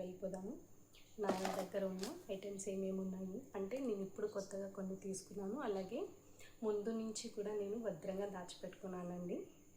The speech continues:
So అవన్నీ కూడా మీకు షేర్ చేసుకోబోతున్నాను. So మరి ఫస్ట్ అయితే ఇదండి. So ఇది పీట. So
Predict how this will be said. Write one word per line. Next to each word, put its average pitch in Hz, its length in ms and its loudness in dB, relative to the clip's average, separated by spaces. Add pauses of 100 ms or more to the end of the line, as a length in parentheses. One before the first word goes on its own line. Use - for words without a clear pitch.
So - 80 -4 (200)
అవన్నీ 190 340 2
కూడా 190 220 0
మీకు 180 200 -4 (180)
షేర్ 214 280 -2
చేసుకోబోతున్నాను. 190 800 -4 (540)
So - 80 -2 (100)
మరి 196 200 4 (300)
ఫస్ట్ - 440 2
అయితే 233 260 -2 (800)
ఇదండి. 202 380 4 (800)
So - 140 6 (100)
ఇది 196 180 -4 (280)
పీట. 202 260 -2 (720)
So - 100 -2